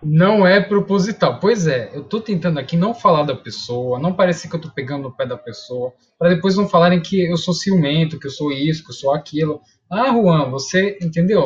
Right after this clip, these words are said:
Não quero, não gosto disso. Mas a pessoa pede, cara. Olha aqui, ó. Meia-noite e dez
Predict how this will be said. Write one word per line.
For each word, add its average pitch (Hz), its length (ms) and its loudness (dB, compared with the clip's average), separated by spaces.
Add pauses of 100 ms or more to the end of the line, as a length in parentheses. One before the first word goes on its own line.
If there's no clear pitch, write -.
Não 196 120 0
quero, 123 400 -2
não 180 120 0
gosto 127 320 0
disso. - 240 -10 (420)
Mas 180 140 2
a 247 60 4
pessoa 247 500 2
pede, 180 340 4
cara. 95 340 -12
Olha 156 140 0
aqui, 170 180 0
ó. 107 180 0 (380)
Meia-noite 208 800 2
e 180 40 -4
dez 139 580 -4